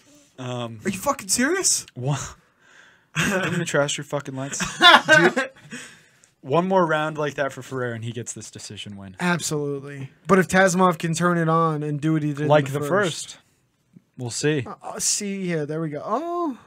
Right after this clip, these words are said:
Speaker 1: You just gotta go to
Speaker 2: See, the
Speaker 1: Tazimov.
Speaker 2: problem is, right, Tazimov's bouncing on his feet and then standing on his heels, man.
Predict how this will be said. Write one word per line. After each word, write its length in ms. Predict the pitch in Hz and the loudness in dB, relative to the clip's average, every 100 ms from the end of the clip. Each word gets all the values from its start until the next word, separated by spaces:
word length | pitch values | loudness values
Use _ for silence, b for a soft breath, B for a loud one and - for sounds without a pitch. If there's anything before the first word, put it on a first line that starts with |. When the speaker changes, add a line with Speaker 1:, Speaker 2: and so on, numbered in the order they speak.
| - | -8
Speaker 1:
You 80 | 143 | -4
just 160 | 143 | 0
gotta 180 | - 151 | 4 4
go 100 | 147 | 4
to 60 | 143 | 4
Speaker 2:
See, 160 | - 262 | 6 6
the 140 | 214 233 | 6 6
Speaker 1:
Tazimov. 180 | 156 160 | 6 4
Speaker 2:
problem 280 | 262 285 | 2 2
is, 180 | 294 226 | 0 4
right, 240 | 220 240 - | 4 4 -2
Tazimov's 520 | 190 214 226 247 180 | -4 -4 0 0 2
bouncing 380 | 190 196 196 214 | 2 0 0 -2
on 80 | 208 | -2
his 160 | 196 | -2
feet 280 | - 214 226 | -2 -2 -2
and 140 | 196 180 | -2 -2
then 340 | 175 151 139 - | -2 -4 -10 -10
standing 600 | 180 - - 185 190 185 | -2 -2 0 2 2 4
on 120 | 175 170 | 4 2
his 140 | 139 | 0
heels, 380 | 165 190 156 131 | -2 -2 -2 -6
man. 320 | 131 120 120 | -14 -16 -18